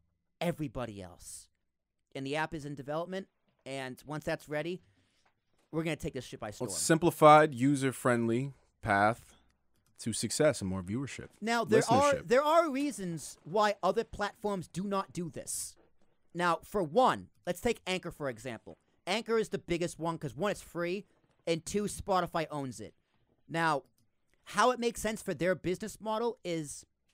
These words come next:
Speaker 1: they don't allow you to post to multiple feeds at once. I'm assuming, this is a guess now, I don't work there. I don't know anyone who works there. This is me just pontificating. Um,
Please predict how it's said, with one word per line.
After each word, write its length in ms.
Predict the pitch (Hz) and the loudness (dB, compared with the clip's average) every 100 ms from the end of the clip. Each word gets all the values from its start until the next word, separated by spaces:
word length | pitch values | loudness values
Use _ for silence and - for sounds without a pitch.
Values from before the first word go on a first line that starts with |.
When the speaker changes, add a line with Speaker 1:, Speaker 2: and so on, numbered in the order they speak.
| _ _ _ _ _ | _ _ _ _ _
Speaker 1:
they 220 | - 190 226 | -2 -2 -2
don't 320 | 196 226 226 | -4 -4 -2
allow 420 | 196 170 165 175 | -4 -4 -4 -4
you 180 | 190 190 | -4 -8
to 120 | - | -12
post 400 | - - 170 185 | -12 -6 -6 -6
to 80 | - | -8
multiple 680 | 143 151 160 160 175 180 160 | -10 -8 -10 -10 -12 -10 -10
feeds 420 | _ - 165 160 - | _ -14 -14 -12 -12
at 160 | 147 | -12
once. 480 | 135 151 165 196 - - | -10 -8 -8 -8 -16 -12
I'm 100 | 160 | -10
assuming, 560 | 139 - - 214 175 175 | -10 -10 -8 -6 -6 -8
this 120 | 160 | -10
is 60 | 151 | -12
a 40 | |
guess 360 | 127 175 185 - | -8 -4 -4 -6
now, 100 | 127 | -10
I 40 | |
don't 160 | 139 151 | -8 -6
work 240 | 143 - | -8 -8
there. 220 | 113 113 - _ - | -10 -10 -12 _ -10
I 40 | |
don't 120 | 131 147 | -8 -6
know 80 | |
anyone 160 | 170 147 | -6 -6
who 60 | 139 | -8
works 260 | 127 117 | -8 -8
there. 80 | 107 | -12
This 100 | 107 | -12
is 100 | 123 | -12
me 140 | 147 | -10
just 240 | 147 - - _ - | -10 -12 -18 _ -12
pontificating. 560 | 143 - - 107 80 _ _ _ _ _ _ - | -12 -12 -14 -14 -14 _ _ _ _ _ _ -4
Um, 360 | 147 143 127 | -2 -2 -4